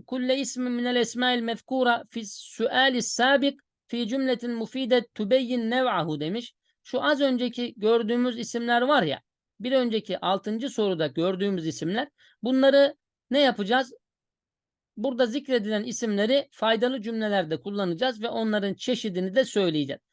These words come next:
Yani bunlardan birini alalım, bir cümlede kullanalım ve sonra söyleyelim. Yani biz bunu kullandık ama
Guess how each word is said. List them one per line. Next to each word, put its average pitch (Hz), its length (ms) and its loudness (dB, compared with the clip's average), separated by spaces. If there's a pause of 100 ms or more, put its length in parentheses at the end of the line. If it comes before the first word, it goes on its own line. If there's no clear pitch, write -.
(160)
Yani 226 240 -4
bunlardan 247 480 0
birini 175 260 -2
alalım, 240 500 -2
bir 240 100 -8
cümlede 170 400 -4
kullanalım 254 560 2 (280)
ve 247 180 0
sonra 277 320 2
söyleyelim. 240 580 0
Yani 175 220 -8
biz 196 160 -8
bunu 226 160 -2
kullandık 233 440 -2
ama 262 300 2